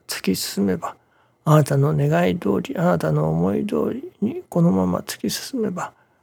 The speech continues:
この先何が待っているかわからないぞと。大変なことが、それこそ難儀なことになるぞ。というようなわけです。それで、それを止めようとなさる。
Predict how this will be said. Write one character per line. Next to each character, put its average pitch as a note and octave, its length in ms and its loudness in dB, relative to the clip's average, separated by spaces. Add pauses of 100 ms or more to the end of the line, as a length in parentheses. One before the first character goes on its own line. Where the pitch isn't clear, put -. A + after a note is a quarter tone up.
(260)
こ - 140 4
の D3 60 8
先 D#3 500 -2
何 D3+ 220 6
が C#3 100 0
待 D#3+ 200 -2
っ - 20 -20
て - 120 -6
い G3 60 -2
る G#3+ 100 -4
か - 140 -6
わ - 120 -6
か A3 120 -8
ら G#3+ 120 -4
な F#3+ 160 -6
い G3 80 -8
ぞ F#3+ 180 -6
と。 - 120 -20 (520)
大 D3 160 -2
変 C#3 180 2
な D3 120 2
こ - 140 -4
と - 140 -4
が、 E3 260 -2 (140)
そ - 160 -2
れ D#3+ 40 2
こ - 120 -6
そ - 340 0 (800)
難 C#3+ 200 8
儀 C#3 100 2
な C#3+ 120 0
こ D#3+ 140 -2
と F3+ 100 -4
に F#3 160 0
な E3+ 160 -2
る G3+ 60 -4
ぞ。 F#3+ 240 -8 (1160)
と E3+ 280 2
い C#3 120 6
う D#3 260 4
よ D#3 160 4
う C#3+ 60 -2
な C#3 300 0
わ - 120 0
け G3 120 -6
で D#3+ 120 -6
す。 - 260 -18
そ - 140 0
れ E3+ 80 4
で、 F3+ 200 2 (400)
そ - 160 0
れ C#3 100 8
を C3+ 100 6
止 C3+ 140 0
め C#3+ 140 8
よ D3+ 120 6
う C#3+ 40 0
と D#3 140 -2
な D#3 140 -4
さ - 160 -6
る。 - 140 -16